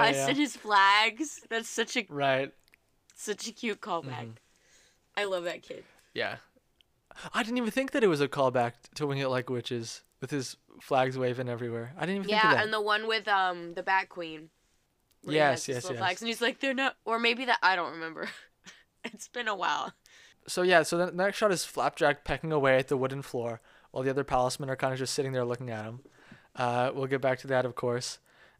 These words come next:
Speaker 2: Uh, and the next one, oh, Flapjack plushie. Cadence has a, a Flapjack plushie.
Speaker 1: I do. I ordered him, um, shortly after the episode ended. I was like,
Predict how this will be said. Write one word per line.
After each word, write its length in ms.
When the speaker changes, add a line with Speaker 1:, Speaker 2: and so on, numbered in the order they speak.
Speaker 2:
Uh, 340
and 160
the 60
next 300
one, 360
oh, 260
Flapjack 580
plushie. 360
Cadence 280
has 160
a, 60
a 340
Flapjack 560
plushie. 400
Speaker 1:
I 140
do. 500
I 180
ordered 320
him, 380
um, 380
shortly 460
after 340
the 260
episode 480
ended. 320
I 60
was 120
like, 160